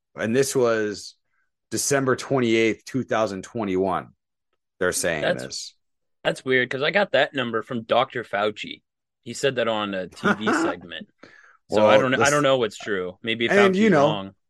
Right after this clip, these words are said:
Speaker 1: and,
Speaker 2: If
Speaker 1: you
Speaker 2: it's
Speaker 1: know,
Speaker 2: a
Speaker 1: like, they
Speaker 2: census, maybe Americans
Speaker 1: Yeah.
Speaker 2: are fucking, "Yeah, yeah, I got
Speaker 1: Lying.
Speaker 2: it." <laughs>
Speaker 1: Yeah, yeah, they're lying so they don't get fucking,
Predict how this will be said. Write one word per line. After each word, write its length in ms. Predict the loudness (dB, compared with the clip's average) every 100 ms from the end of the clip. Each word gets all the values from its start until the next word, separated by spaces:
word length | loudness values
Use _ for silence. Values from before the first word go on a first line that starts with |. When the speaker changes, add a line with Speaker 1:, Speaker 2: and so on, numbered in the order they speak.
| _ -4
Speaker 1:
and, 200 | 0 2
Speaker 2:
If 60 | 4
Speaker 1:
you 40 | 6
Speaker 2:
it's 100 | 6
Speaker 1:
know, 40 |
Speaker 2:
a 40 |
Speaker 1:
like, 100 | 6
they 220 | 6 6 6
Speaker 2:
census, 340 | 4 2 -6 -14 -4
maybe 300 | -2 0 0
Americans 440 | 2 2 0 0
Speaker 1:
Yeah. 120 | 0
Speaker 2:
are 40 | 0
fucking, 340 | -2 -2 -2
"Yeah, 200 | 2 4
yeah, 220 | 4 2 2
I 80 | 2
got 200 | 2 2
Speaker 1:
Lying. 180 | 0 -2
Speaker 2:
it." 60 |
<laughs> 100 | -2 2 4 4
Speaker 1:
Yeah, 220 | 4 4 2 0 -2 0
yeah, 220 | 0 0 0
they're 140 | 0
lying 400 | 0 -2 -2 -6
so 160 | -2 0
they 80 |
don't 160 | 0 -2
get 180 | -4 -2
fucking, 600 | -4 -4 -6 -6 -10